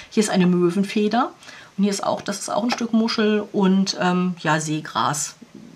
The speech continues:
Wieder eben Märchenwolle und einer von unseren schönen Stickern. Aber das seht ihr ja in dem Tutorial. Das ist ja das, was ich im Tutorial mit euch zusammengebastelt habe. Und außenrum natürlich ordentlich beglitzert. Hier sieht man's auch so ein bisschen, dass es reflektiert. Und da hatte ich keine Wassertropfen drauf gemacht.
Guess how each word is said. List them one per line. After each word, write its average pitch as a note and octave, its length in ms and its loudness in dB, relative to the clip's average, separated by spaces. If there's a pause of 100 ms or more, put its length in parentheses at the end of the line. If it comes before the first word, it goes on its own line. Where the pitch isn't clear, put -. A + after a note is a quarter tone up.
(200)
Wieder D#3+ 240 0
eben C3+ 220 -4
Märchenwolle D3 480 -6
und - 160 -6
einer D#3 240 -2
von - 160 -10
unseren F3 240 -8
schönen F#3+ 180 -4
Stickern. E3 380 -8 (300)
Aber G#3+ 120 0
das A#3 140 0
seht C4 160 0
ihr A#3+ 60 4
ja G#3+ 100 2
in G3+ 80 0
dem F3 100 0
Tutorial. D3 640 -4
Das E3 160 -6
ist - 120 -6
ja - 80 -2
das, E3+ 200 -4
was E3 140 -6
ich - 100 -12
im F3+ 100 -8
Tutorial E3 440 -4
mit F3 120 -8
euch D3 140 -8
zusammengebastelt D3+ 880 -6
habe. - 100 -14 (560)
Und G#3+ 180 4
außenrum F3+ 500 2
natürlich E3 400 -2
ordentlich F3 400 -2
beglitzert. E3 640 -6 (340)
Hier F3 100 -6
sieht E3 200 -10
man's - 160 -6
auch - 140 -8
so D#3 100 -8
ein D#3+ 60 -8
bisschen, D#3+ 300 -2
dass G3+ 140 -4
es F#3 140 -8
reflektiert. - 540 -10 (580)
Und G#3 120 2
da A3+ 120 8
hatte C4 160 2
ich - 140 -2
keine G3+ 320 4
Wassertropfen D3+ 600 0
drauf C#3+ 280 -4
gemacht. - 420 -6